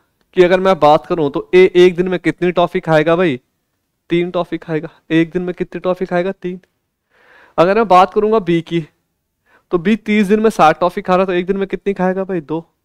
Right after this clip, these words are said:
कितनी खाएगा? दो। इन दोनों भाई साहबों को हमने साथ में कहा कि भाई तुम साथ में करो काम,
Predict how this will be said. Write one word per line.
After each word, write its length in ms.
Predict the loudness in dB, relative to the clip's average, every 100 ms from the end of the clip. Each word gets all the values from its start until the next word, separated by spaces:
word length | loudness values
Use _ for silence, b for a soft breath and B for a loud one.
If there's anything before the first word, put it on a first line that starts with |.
| _ _ -18
कितनी 200 | -12 -8
खाएगा? 280 | -4 -4 -6 _ -14
दो। 220 | -14 -14 _ b b b b
इन 120 | -4 0
दोनों 260 | 2 2
भाई 160 | 2 4
साहबों 280 | 2 2 0
को 80 |
हमने 180 | -2 -2
साथ 300 | 0 0 -2
में 80 | -4
कहा 260 | -4 -6 -8 _
कि 80 | -6
भाई 100 | -4
तुम 160 | -4 -6
साथ 300 | 0 2 2
में 100 | -2
करो 220 | -4 -4 -4
काम, 240 | -8 -8